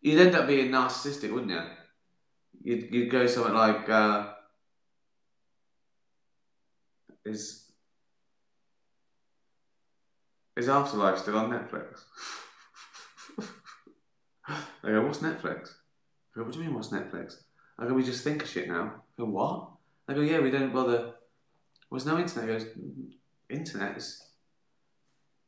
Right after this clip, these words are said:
it's got a little, when you're born, they go, zzz." And then, right.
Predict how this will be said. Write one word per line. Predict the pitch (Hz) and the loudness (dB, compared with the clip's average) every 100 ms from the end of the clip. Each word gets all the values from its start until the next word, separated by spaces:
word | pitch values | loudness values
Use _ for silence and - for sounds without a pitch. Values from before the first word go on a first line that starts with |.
| _ | _
it's | - - - - - | -16 -14 -14 -16 -14
got | 131 127 | -10 -8
a | |
little, | 131 123 123 - _ _ _ | -6 -8 -10 -18 _ _ _
when | 135 143 | -4 0
you're | 131 | 0
born, | 147 151 120 | 2 4 4
they | 110 | 0
go, | 113 120 120 - | 2 2 2 -2
zzz." | 98 - - _ _ _ _ _ _ _ - | -6 -6 -18 _ _ _ _ _ _ _ -6
And | 131 | -2
then, | 127 127 123 - _ _ _ _ _ _ _ _ | -2 -4 -12 -20 _ _ _ _ _ _ _ _
right. | 143 139 - | -6 -4 -6